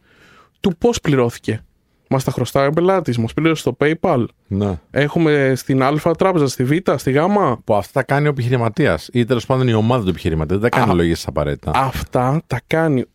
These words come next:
Speaker 1: στις μικρές ή και ο λογιστής. Οι μεγαλύτερες είναι υποχρεωτικό να έχουν λογιστήριο μέσα. Γιατί να έχουμε λογιστήριο μέσα;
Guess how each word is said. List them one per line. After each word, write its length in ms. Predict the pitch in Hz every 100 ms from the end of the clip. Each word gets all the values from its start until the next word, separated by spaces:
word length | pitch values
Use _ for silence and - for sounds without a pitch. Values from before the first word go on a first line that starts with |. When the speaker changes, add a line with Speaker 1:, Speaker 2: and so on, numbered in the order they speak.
| -
Speaker 1:
στις 300 | - 143 131
μικρές 460 | 127 - 180 151 151
ή 80 | 139
και 120 | 120
ο 40 |
λογιστής. 640 | 113 113 110 - 120 180 -
Οι 60 | 143
μεγαλύτερες 680 | 143 131 139 185 220 202 214
είναι 100 | 220
υποχρεωτικό 540 | 185 160 156 - 202
να 80 | 202
έχουν 280 | 202 208 165
λογιστήριο 440 | 143 143 214 185
μέσα. 400 | 156 156 - 277
Γιατί 300 | - 180 180
να 80 | 156
έχουμε 260 | 123 - 131
λογιστήριο 380 | 127 - 127 117
μέσα; 280 | 117 -